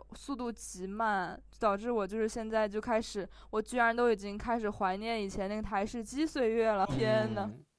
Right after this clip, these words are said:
Speaker 2: 我是到大学之后我才去，相当于去补起来这种经验。然后我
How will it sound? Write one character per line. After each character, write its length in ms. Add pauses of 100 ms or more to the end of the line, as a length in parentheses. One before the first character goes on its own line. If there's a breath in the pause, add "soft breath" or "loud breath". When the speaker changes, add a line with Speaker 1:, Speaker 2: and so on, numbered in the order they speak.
(320)
Speaker 2:
我 120
是 120
到 100
大 240
学 220
之 120
后 100
我 140
才 300
去， 360 (520)
相 240
当 200
于 80
去 160
补 380
起 220
来 280
这 240
种 240
经 260
验。 280
然 140
后 60
我 280